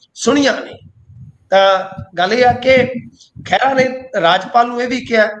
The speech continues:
ਕਿ ਦੇਖੋ, ਵਾਈਸ ਚਾਂਸਲਰ ਵੱਲੋਂ ਆਪਣੇ ਪੁੱਤਰ ਨੂੰ ਤੇ ਨੂੰਹ ਨੂੰ,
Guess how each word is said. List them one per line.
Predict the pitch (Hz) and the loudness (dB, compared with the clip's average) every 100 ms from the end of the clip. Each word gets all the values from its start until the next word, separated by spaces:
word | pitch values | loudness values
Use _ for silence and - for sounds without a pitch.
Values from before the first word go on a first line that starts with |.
| - - | -16 -6
ਕਿ | 220 | -2
ਦੇਖੋ, | 220 240 233 | -2 -4 -2
ਵਾਈਸ | 180 202 202 | 0 0 -2
ਚਾਂਸਲਰ | - 196 185 220 202 165 | -2 0 0 0 -2 0
ਵੱਲੋਂ | 175 190 | -4 0
ਆਪਣੇ | 208 - 190 | 0 0 -2
ਪੁੱਤਰ | 208 202 196 240 | -4 -6 0 0
ਨੂੰ | 202 - - _ _ _ _ _ _ _ _ | -2 -8 -20 _ _ _ _ _ _ _ _
ਤੇ | 285 | -2
ਨੂੰਹ | 277 208 311 | 0 2 2
ਨੂੰ, | 262 156 - | 2 -2 -10